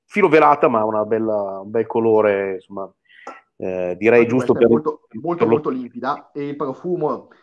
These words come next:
Speaker 2: il profumo dell'ingrediente aggiuntivo è veramente molto fragante, molto presente, piacevole.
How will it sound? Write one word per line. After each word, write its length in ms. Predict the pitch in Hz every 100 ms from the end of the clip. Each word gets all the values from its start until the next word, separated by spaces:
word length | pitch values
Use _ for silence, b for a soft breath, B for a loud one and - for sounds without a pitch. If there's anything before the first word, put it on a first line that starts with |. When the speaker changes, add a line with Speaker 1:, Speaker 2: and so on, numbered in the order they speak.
| b
Speaker 2:
il 140 | 180 190
profumo 380 | 185 - 196
dell'ingrediente 520 | 175 165 151 139 160 156
aggiuntivo 560 | 143 147 - 160 160
è 20 | 151
veramente 880 | 120 113 120 117 117 101 90 _ _ _ -
molto 680 | 120 131 123 110 98 95 -
fragante, 640 | 135 131 131 127 139 147
molto 220 | 131 123
presente, 540 | 131 123 120 110 110 123
piacevole. 840 | 123 113 107 95 101 92 82